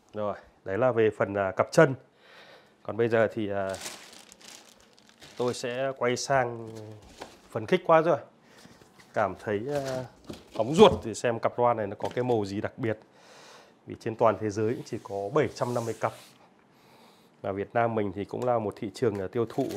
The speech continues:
à, và chơi những dòng, à, J B L này thì, à, rất là đông anh em trong, à, bang hội chơi.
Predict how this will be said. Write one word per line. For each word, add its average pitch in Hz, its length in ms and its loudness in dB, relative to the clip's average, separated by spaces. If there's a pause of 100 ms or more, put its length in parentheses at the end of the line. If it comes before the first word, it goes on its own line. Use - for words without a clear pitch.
à, 90 140 -8 (960)
và 104 100 -2
chơi 131 300 6
những 123 160 -4
dòng, 104 260 2
à, 98 460 0
J 104 160 -8
B 107 40 -6
L 113 380 0
này 98 160 -8
thì, 95 180 -10
à, 90 200 -10 (140)
rất 151 100 -6
là 127 180 -2
đông 135 460 4
anh 120 200 -4
em 120 120 0 (1300)
trong, 110 200 -6
à, 107 280 -4 (960)
bang 113 200 2
hội 127 260 4
chơi. 107 340 4